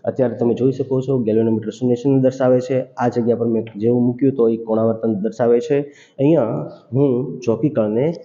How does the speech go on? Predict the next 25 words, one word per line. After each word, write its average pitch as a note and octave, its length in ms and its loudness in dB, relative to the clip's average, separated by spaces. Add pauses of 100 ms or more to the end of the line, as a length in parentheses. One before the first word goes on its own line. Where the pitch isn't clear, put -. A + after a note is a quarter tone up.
(180)
રોટેટ B2 440 0
કરતો G#2+ 260 0
જઈશ, A2 220 0 (240)
હે C#3 60 0
ને? G3 120 0
હું A#2 300 -4
આ A2 60 0
બાજુ A#2 260 2
લાવતો A#2 320 2
જઈશ. A2 260 2
જેમ A2+ 160 2
જેમ B2+ 140 2
આ A#2 60 2
બાજુ A#2 240 0
લાવું A2+ 240 2
છું, E3 180 -4 (360)
એમ A#2+ 80 2
એમ A#2 100 0
તમે A#2 180 0
જોઈ C3 200 2
શકો A2 300 0
છો A2+ 180 -2
કે A2 180 -2
કોણાવર્તન B2 800 0
છે. A#2 340 -4